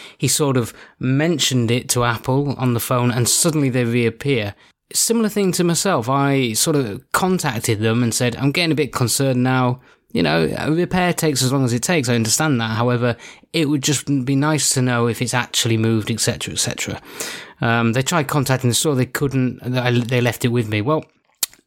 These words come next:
within, I think it was about twenty-four hours. Obviously, it, it feels like yesterday, obviously. Um, within twenty-four hours, I had received the email telling me that,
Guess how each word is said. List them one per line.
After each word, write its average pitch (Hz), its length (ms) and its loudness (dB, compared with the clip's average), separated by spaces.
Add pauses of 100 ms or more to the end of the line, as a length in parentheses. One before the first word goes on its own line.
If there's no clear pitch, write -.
(220)
within, 185 440 2
I 165 120 -2
think 214 140 0
it - 20 0
was 214 240 0
about 131 320 -2
twenty-four 131 380 2
hours. 104 400 2 (480)
Obviously, 123 400 2
it, 127 100 -4
it 139 140 2
feels 143 240 0
like 113 120 0
yesterday, 107 680 0
obviously. 113 480 -2 (480)
Um, 117 680 0
within 156 300 2
twenty-four 139 520 0
hours, 127 280 2
I 127 320 2
had 120 400 0
received 120 400 0
the 117 260 2
email 131 320 2
telling 110 420 2
me 107 260 2
that, 101 420 -2